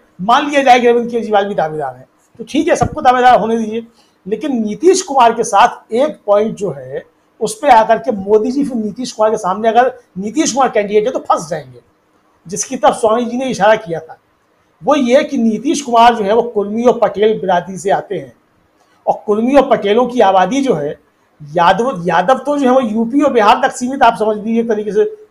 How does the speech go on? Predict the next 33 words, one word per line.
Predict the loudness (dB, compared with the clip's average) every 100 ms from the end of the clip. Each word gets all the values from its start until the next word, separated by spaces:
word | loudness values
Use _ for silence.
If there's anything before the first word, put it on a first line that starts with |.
| -2
थोड़े | 2 6
बहुत | 6 6
आंध्रा | 2 2 0
में | 4 2 0 -10 _ _ -10
मिल | -4
जाएंगे | 0 0 2
आपको, | 0 0
थोड़े | -8 -4 -2
थोड़े | 0 -2 -2 _ 0
और | 2
जगहों | 2 0
पर | 0
मिल | -2 0
जाएंगे, | 0 -2 -4 -8 _ -6
लेकिन | -2 -2 -4 -4
कुर्मी | -4 -2 -2 0
और | 0 0
पटेल | -2 0 2
जो | 0 -4
है | -10 _ _ _ _ _ _ _ _ _ _ _ _ _ -20 -10
ये | 0
आपको | 4 6 4 -4
पूरे | -6 -4 0
देश | 0 0
में | 0
मिलेंगे। | -2 -2 -2
सबसे | -2 0 0
बड़ी | 0 -2 0
मैं | 2 2
समझ | 0 -6
सकता | -8 -6 -2
हूँ | -2 -4
कि | -8 _